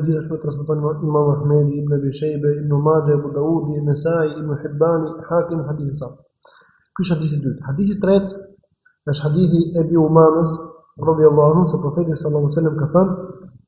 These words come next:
emri më i madh i Allahut të madhëruar gjendet në tre sura. Në surën Bekare, në surën Ali Imran dhe në surën Taha. Një prej transmetuesve të hadithit ka thënë, i kërkova këto tre sura dhe vu-,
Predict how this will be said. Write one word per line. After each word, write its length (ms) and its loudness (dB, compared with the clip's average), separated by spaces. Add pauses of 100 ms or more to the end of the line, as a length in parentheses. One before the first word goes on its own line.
emri 340 4
më 140 4
i 40 6
madh 240 6
i 60 8
Allahut 300 8
të 80 2
madhëruar 500 4
gjendet 300 2
në 100 0
tre 160 2
sura. 300 -6 (280)
Në 140 -4
surën 260 2
Bekare, 380 2 (640)
në 220 4
surën 280 2
Ali 200 6
Imran 400 4
dhe 200 0
në 80 0
surën 320 0
Taha. 380 -4 (640)
Një 160 2
prej 160 0
transmetuesve 480 2
të 140 -2
hadithit 400 -2 (480)
ka 160 2
thënë, 260 0 (600)
i 80 -2
kërkova 460 4
këto 160 2
tre 160 -2
sura 300 2
dhe 100 4
vu-, 200 0